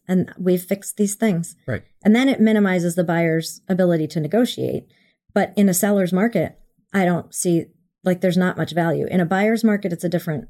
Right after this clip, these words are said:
Speaker 1: a different story.
Speaker 2: Right. Well, and then I'm gonna get to some of these prepared questions 'cause I, otherwise I'll be all over the place just having fun talking. So I wanna first get to the basics. So I wanna talk, 'cause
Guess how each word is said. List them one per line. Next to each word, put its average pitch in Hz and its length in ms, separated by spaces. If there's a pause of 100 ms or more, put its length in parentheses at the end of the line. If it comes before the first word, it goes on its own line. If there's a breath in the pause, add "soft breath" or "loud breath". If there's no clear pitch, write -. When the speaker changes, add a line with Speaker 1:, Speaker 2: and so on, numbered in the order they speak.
(140)
Speaker 1:
a 190 60
different 165 300
story. 139 440 (160)
Speaker 2:
Right. - 200 (960)
Well, 117 380
and 131 140
then 131 100
I'm 160 160
gonna 185 120
get 147 200
to 117 60
some 139 160
of 123 60
these 110 140
prepared 107 480
questions 87 480
'cause 98 160
I, 98 100
otherwise 101 420
I'll 98 80
be 104 120
all 104 140
over 104 140
the 104 80
place 110 280
just - 180
having 113 220
fun 110 220
talking. 117 400
So 104 380 (600 soft breath)
I 135 140
wanna 170 200
first - 420 (220)
get 117 180
to 120 100
the 104 80
basics. 90 480
So 95 300 (280)
I 107 160
wanna 131 220
talk, 107 420
'cause 104 240